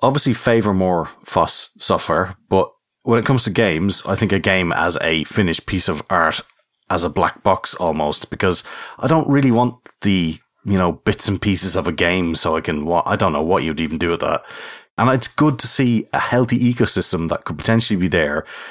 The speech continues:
to inspire people to use this more and then use it more for development work for games, maybe, uh, or, you know, carry it on to other places. I think it's a healthy thing to have this. I mean, it's not the perfect scenario. It's not, you know,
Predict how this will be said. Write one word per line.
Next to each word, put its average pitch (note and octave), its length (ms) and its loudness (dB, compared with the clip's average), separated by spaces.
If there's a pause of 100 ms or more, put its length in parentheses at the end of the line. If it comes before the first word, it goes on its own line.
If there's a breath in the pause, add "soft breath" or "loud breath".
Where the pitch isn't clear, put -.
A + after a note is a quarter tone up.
(140 loud breath)
to F#2+ 120 -2
inspire G2+ 420 0
people F#2+ 240 0
to G2 100 0
use F#2 380 2
this F#2+ 200 0
more E2 340 2
and G2 120 0
then G2 140 2
use F#2+ 280 4
it F#2+ 100 -2
more F2+ 280 2
for F2 240 0
development F#2+ 560 -2
work G2 280 -4
for - 180 -6
games, G#2+ 420 0
maybe, A#2+ 400 2 (600 loud breath)
uh, C#2+ 340 -6
or, C#2+ 340 -2
you G2+ 100 -2
know, E2 180 -2
carry F#2 320 0
it - 40 -2
on G2 180 0
to B2 120 0
other C3 100 2
places. E2+ 420 0
I D#2 40 -2
think F2+ 160 -2
it's F#2+ 140 -2
a - 40 -4
healthy F#2+ 400 -2
thing F#2+ 220 0
to F2 100 -4
have A2 220 -2
this. E2+ 180 0
I - 60 -6
mean, G2 180 0
it's - 160 -4
not - 300 0
the F#2 60 0
perfect - 500 0
scenario. F2 720 0 (440 loud breath)
It's - 200 -4
not, F2 320 -2 (200)
you E2 120 -6
know, C#2 320 -4